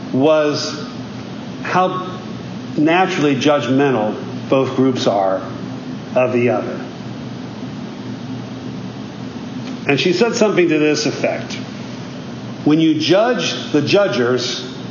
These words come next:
you become the very thing you abhor." In other words, when you judge the judgers, guess what? You become a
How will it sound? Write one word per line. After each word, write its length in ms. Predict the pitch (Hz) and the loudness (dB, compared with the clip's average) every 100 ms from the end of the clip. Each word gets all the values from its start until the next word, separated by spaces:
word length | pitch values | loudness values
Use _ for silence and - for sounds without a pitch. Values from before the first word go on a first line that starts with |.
| - - - - - - - | -10 -10 -10 -10 -10 -10 -4
you 200 | 127 160 | 2 4
become 380 | 185 170 165 156 | 4 4 4 4
the 80 | 135 | 4
very 320 | 135 143 160 | 4 4 4
thing 600 | 156 151 135 127 131 127 | 2 4 4 4 2 2
you 160 | 127 120 | 2 4
abhor." 460 | 117 120 104 80 | 2 2 0 0
In 1600 | 82 - - - - - - - - - - - - - - 117 | -4 -8 -8 -10 -10 -10 -8 -8 -10 -10 -8 -8 -8 -8 -4 2
other 120 | 131 | 4
words, 180 | 131 127 | 4 4
when 120 | 135 | 4
you 120 | 143 | 4
judge 540 | 143 180 226 226 139 - | 6 4 4 2 -2 0
the 80 | 147 | 2
judgers, 520 | 156 233 143 143 135 | 4 4 4 2 2
guess 260 | 165 165 | 2 4
what? 500 | 160 190 107 - - | 4 2 2 -4 0
You 120 | 139 175 | 2 4
become 520 | 196 - 143 135 139 | 2 4 4 4 4
a 520 | 123 117 120 120 123 | 4 4 4 0 -6